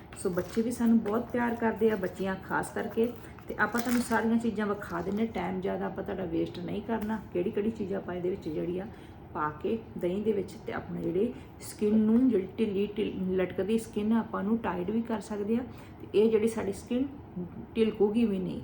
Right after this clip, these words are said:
ਜੇ ਆਪਾਂ ਇਹਦਾ ਪਹਿਲਾਂ ਤੋਂ ਹੀ ਧਿਆਨ ਰੱਖਣ ਲੱਗ ਪਾਂਗੇ। ਤੇ ਜੇ ਸਾਡੀ ਢਿੱਲੀ ਦੀ ਸਕਿਨ ਜਿਹੜੀ ਲਟਕ ਵੀ ਚੁੱਕੀ ਆ, ਤੇ ਉਹਨੂੰ ਵੀ ਆਪਾਂ ਜਿਹੜਾ ਟਾਈਟ ਕਰ ਸਕਦੇ ਆ, ਤੇ ਬੜੇ ਆਸਾਨ ਜਿਹੇ ਤਰੀਕੇ ਦੇ ਨਾਲ। ਚਲੋ ਆਪਾਂ ਤੁਹਾਨੂੰ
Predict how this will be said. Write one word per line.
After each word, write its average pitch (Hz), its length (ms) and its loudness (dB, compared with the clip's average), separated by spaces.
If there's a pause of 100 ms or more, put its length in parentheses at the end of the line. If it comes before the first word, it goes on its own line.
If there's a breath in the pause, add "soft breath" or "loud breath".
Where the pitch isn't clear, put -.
ਜੇ 202 80 4
ਆਪਾਂ 196 240 0
ਇਹਦਾ 214 140 0
ਪਹਿਲਾਂ 202 300 -2
ਤੋਂ 202 160 -4
ਹੀ 220 120 4
ਧਿਆਨ 233 240 2
ਰੱਖਣ 175 260 -6
ਲੱਗ - 180 -6
ਪਾਂਗੇ। 170 200 -6 (360 loud breath)
ਤੇ 202 60 0
ਜੇ 185 160 4
ਸਾਡੀ 208 280 0
ਢਿੱਲੀ 190 320 2
ਦੀ 202 120 0
ਸਕਿਨ 202 360 0
ਜਿਹੜੀ 190 180 2
ਲਟਕ 190 300 0
ਵੀ 247 100 2
ਚੁੱਕੀ 220 320 0
ਆ, 220 60 2
ਤੇ 233 120 -4
ਉਹਨੂੰ 220 340 6
ਵੀ 233 100 6
ਆਪਾਂ 165 280 -4
ਜਿਹੜਾ 196 160 0
ਟਾਈਟ 190 360 -4
ਕਰ - 180 -6
ਸਕਦੇ - 400 -6
ਆ, - 40 -8 (580 loud breath)
ਤੇ 220 120 8
ਬੜੇ 202 420 4
ਆਸਾਨ 190 380 -2
ਜਿਹੇ 196 180 2
ਤਰੀਕੇ 180 320 2
ਦੇ 170 120 -2
ਨਾਲ। 170 160 -2
ਚਲੋ 220 220 2
ਆਪਾਂ 208 220 0
ਤੁਹਾਨੂੰ 208 200 0